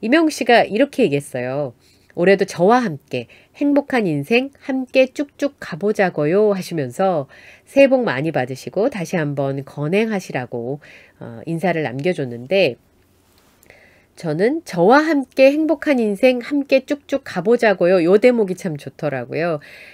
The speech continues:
이명웅 씨는 다 계획이 있잖아요. 우리가 여러 번 경험했듯이 올해는 또 어떤 계획들을 보여줄지 굉장히 기대가 됩니다. 어, 올해는 엘에이 콘서트도 있고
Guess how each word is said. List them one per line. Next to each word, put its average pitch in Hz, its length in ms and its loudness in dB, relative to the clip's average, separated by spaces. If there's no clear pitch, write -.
이명웅 226 260 4
씨는 196 160 -10
다 170 100 -6
계획이 180 380 0
있잖아요. 143 580 -2
우리가 147 220 -4
여러 135 240 -2
번 151 140 -6
경험했듯이 147 800 -8
올해는 185 420 2
또 175 120 0
어떤 320 440 0
계획들을 226 520 2
보여줄지 160 880 -2
굉장히 170 680 -6
기대가 123 480 -12
됩니다. 110 600 -18
어, 160 60 -6
올해는 208 600 2
엘에이 170 320 2
콘서트도 196 560 -2
있고 151 560 0